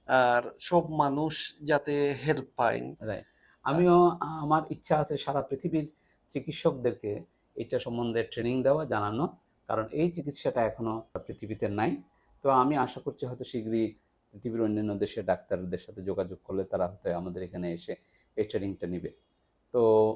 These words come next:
Speaker 2: আপনি ভালো থাকবেন, সুস্থ থাকবেন।
Speaker 1: জি স্যার, আপনি
Speaker 2: আর বাংলাদেশে যখন আসবেন, অবশ্যই আমাদের এখানে আসবেন।
Speaker 1: জি স্যার, ইনশাআল্লাহ।
Speaker 2: জি, জি।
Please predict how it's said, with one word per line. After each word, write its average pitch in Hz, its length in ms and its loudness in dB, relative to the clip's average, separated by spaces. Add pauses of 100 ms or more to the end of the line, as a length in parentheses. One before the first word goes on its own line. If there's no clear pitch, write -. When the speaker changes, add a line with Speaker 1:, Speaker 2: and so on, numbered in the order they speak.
(380)
Speaker 2:
আপনি 127 220 -4
ভালো 120 200 2
থাকবেন, 135 360 0
সুস্থ - 300 -8
থাকবেন। 123 360 0
Speaker 1:
জি 131 60 2
স্যার, 135 360 6
আপনি 110 320 6
Speaker 2:
আর 135 100 -4 (960)
বাংলাদেশে 113 440 0
যখন 120 240 2
আসবেন, 120 260 0
অবশ্যই 110 280 0
আমাদের 90 240 -4
এখানে 85 220 -6
আসবেন। 87 300 -12
Speaker 1:
জি 127 180 0
স্যার, 107 320 -2
ইনশাআল্লাহ। 104 680 -2
Speaker 2:
জি, 95 100 -6
জি। - 360 -16